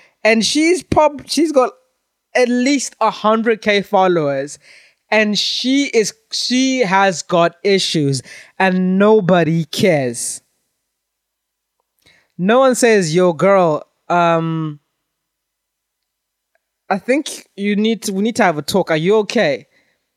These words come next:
People love, and it, it, it comes to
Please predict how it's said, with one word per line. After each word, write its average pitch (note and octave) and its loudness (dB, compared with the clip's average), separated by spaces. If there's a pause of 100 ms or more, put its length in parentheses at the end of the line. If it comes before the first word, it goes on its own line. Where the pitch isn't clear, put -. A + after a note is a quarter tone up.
(340)
People E4 0
love, F#3+ 0 (2500)
and C#4 4
it, C#4+ 0
it, C4 0
it B3+ -4
comes C#4 -2
to G3 -2